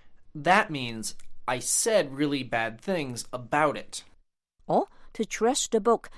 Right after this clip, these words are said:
Speaker 2: 唔係掟入垃圾桶，而係將佢講成一錢不值。
Speaker 1: Last year, I made a professor angry because I trashed General MacArthur in a history class.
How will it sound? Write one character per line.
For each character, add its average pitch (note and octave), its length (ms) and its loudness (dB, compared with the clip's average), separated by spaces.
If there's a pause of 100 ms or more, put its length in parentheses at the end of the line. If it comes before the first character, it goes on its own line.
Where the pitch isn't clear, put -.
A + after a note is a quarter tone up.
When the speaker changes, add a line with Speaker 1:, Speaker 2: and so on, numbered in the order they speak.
Speaker 2:
唔 G#3+ 80 0
係 A#3 240 6
掟 B3 140 4
入 A#3+ 80 6
垃 G3+ 200 0
圾 A3+ 200 2
桶， A3+ 280 2 (280)
而 F#3+ 120 2
係 - 40 -2
將 C4+ 180 2
佢 G#3+ 80 2
講 F#3+ 280 2
成 E3 120 2
一 G#3+ 260 -2
錢 D3 300 -6
不 F#3+ 100 -2
值。 D#3 300 -2 (500)
Speaker 1:
Last G3+ 560 2
year, C3+ 440 2 (120)
I B2+ 160 0
made C3 220 -2
a - 20 -8
professor - 540 -6
angry B2+ 500 -2 (420)
because C3 380 -2
I A#2 160 -2
trashed - 560 -2
General A#2 340 -2
MacArthur A2 760 0 (140)
in A#2 80 -10
a A2+ 60 -8
history B2+ 420 -2
class. - 460 -6